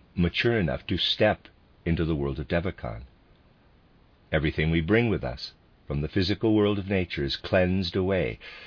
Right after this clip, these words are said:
by the forces of kama in the astral world. Even the so-called feeling for oneself is slowly dissolved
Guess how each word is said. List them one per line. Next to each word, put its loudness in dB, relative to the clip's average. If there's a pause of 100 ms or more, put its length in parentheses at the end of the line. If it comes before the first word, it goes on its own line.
(140)
by 2
the 0
forces 0
of -2
kama 0 (400)
in 0
the -2
astral -6
world. -8 (1040)
Even -2
the -2
so-called 2
feeling 4
for -4
oneself -4
is -4
slowly 0
dissolved 2